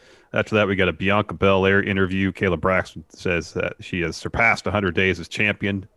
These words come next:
hundred ten days to be exact, and asked Bianca, "What do you foresee the next hundred days? Uh, how do you s-, foresee them playing out?" Bianca says, "These last few months have been amazing, defending the title at Rolling Loud, winning an S B, main eventing Mania,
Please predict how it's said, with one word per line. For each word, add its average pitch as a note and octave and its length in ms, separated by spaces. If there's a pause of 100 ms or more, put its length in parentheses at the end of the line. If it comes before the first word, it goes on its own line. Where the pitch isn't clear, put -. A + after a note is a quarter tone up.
(120)
hundred F2 320
ten G#2 240
days F#2+ 300
to - 60
be F2 140
exact, F#2 540 (400)
and E2 100
asked F2 240
Bianca, E2+ 500 (260)
"What G2+ 120
do F#2 60
you E2+ 80
foresee - 380
the E2+ 100
next F2+ 220
hundred F2 240
days? F2+ 360 (420)
Uh, E2+ 220
how F#2+ 80
do F#2 80
you D#2+ 60
s-, - 200
foresee - 380
them F2 160
playing F#2 360
out?" G2 240
Bianca E2+ 300
says, E2+ 320
"These D#2+ 160
last F2 240
few E2+ 80
months E2 200
have F2 100
been D#2+ 100
amazing, F2+ 460
defending E2+ 380
the D#2+ 60
title E2 340
at E2 60
Rolling E2 280
Loud, F#2 460 (340)
winning E2+ 240
an D#2 120
S F#2+ 220
B, F2+ 340 (300)
main F#2+ 180
eventing F2 440 (280)
Mania, F#2+ 560